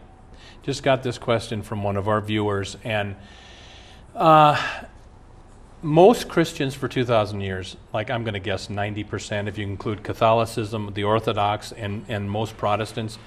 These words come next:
most, most, uh, Christians baptize children because it never says in the Bible you have to be a certain age. You have to be sixteen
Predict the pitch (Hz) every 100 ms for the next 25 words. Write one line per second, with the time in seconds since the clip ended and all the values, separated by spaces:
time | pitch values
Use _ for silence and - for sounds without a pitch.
0 | - - 135 147 - - 127 147 175 -
1 | - - 147 160 175 156 - - 160 123
2 | 110 113 127 - 113 98 113 110 - 117
3 | 110 - 127 113 110 110 110 - - -
4 | 131 - - 135 147 160 - - - -
5 | - - 131 135 151 190 185 160 135 131
6 | 110 110 110 98 98 98 107 107 101 104
7 | 101 101 - 110 95 104 120 107 95 95
8 | 107 - 110 - 127 - - 107 98 85